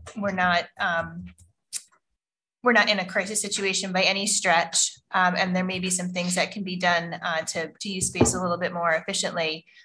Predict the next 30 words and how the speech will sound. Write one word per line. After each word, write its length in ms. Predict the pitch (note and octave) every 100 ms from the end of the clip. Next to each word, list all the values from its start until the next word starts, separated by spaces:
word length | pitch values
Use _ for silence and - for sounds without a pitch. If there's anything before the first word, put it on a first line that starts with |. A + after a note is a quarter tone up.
| _
Um, 400 | F#3 F3 F3 E3+ G#3
but 180 | G3 F#3+
I 180 | F3+
think 340 | F3+ F#3+ F#3 F#3
that 200 | E3+ -
the 80 | F3+
specialized 540 | F#3 F3 E3+ E3 E3+
programs, 800 | - E3+ E3+ E3+ D#3+ D#3+ - -
um, 520 | F#3 F3 E3 E3 F3+ - _ _ _ _ -
again, 460 | - G#3 F3+ E3+ F3+
the 100 | G3
numbers 560 | F#3+ F#3+ G#3 G#3 G3+ -
are, 420 | F#3 E3+ E3+ E3 -
you 80 | F3+
know, 80 | E3+
based 340 | F3 E3 -
on 140 | F3 E3
the, 240 | E3 F3+ - -
the, 300 | F3 E3 E3 - _ _ _ -
the 60 |
standard 560 | F#3+ - G#3 A3 G3 F#3+
that 120 | -
we 120 | F#3+
have 260 | F#3+ F3+ F3+
as 80 | F3+
a 80 |
tool 280 | F3 F#3+ F3+
to 120 | F3+
work 220 | D#3+ D#3+ D#3+
with. 260 | A#3 C4